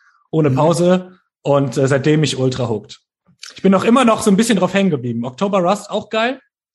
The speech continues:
Speaker 2: Ja, My
Speaker 1: Ähm,
Speaker 2: Girlfriend's Girlfriend war
Speaker 1: ja,
Speaker 2: da halt
Speaker 1: genau.
Speaker 2: die Hitsingle so
Speaker 1: Ja,
Speaker 2: damals.
Speaker 1: ja.
Speaker 2: Und
Speaker 1: Aber,
Speaker 2: auch
Speaker 1: äh,
Speaker 2: gutes Video.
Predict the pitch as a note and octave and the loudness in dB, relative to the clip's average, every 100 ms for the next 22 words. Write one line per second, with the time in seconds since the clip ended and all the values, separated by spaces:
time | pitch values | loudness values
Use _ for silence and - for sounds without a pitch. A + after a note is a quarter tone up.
0 | _ _ _ - D3 D3+ D3 C#3+ D3 D#3+ | _ _ _ -4 0 2 2 4 4 4
1 | D3+ D#3 C#3 - D3 D3 D3+ D#3+ D3+ D3 | 2 0 0 -2 0 2 2 0 0 -2
2 | C#3 C3 C3+ D#3 D3 C3+ A2+ B2+ D3+ - | -6 0 2 2 2 0 0 -2 -2 -2
3 | F#3 F3 E3+ D#3 D3+ E3+ E3 C#3+ D#3 E3+ | -2 2 2 2 0 2 4 2 0 -2
4 | E3 D#3 C#3 A#2+ - _ _ _ - C#3+ | -4 -2 -2 -2 -8 _ _ _ -4 0
5 | D#3 D#3 C3+ C#3+ C#3+ C#3+ - D3+ E3+ D#3+ | 2 2 2 2 2 0 -2 -2 2 4
6 | D#3 - | 4 0